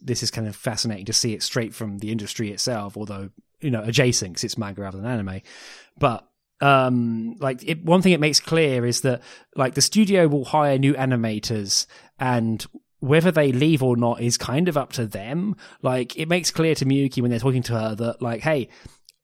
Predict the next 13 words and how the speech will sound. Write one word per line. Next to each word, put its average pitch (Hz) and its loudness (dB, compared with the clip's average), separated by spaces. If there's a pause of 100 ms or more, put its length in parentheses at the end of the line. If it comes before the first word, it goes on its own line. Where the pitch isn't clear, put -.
(100)
you're, 190 4
it 151 -4
doesn't 190 4
really 226 2
matter 185 2
to 147 0
us 131 0
whether 135 2
you, 123 -2
like, 113 -4 (140)
starve 120 2
or 113 0
survive, 107 -4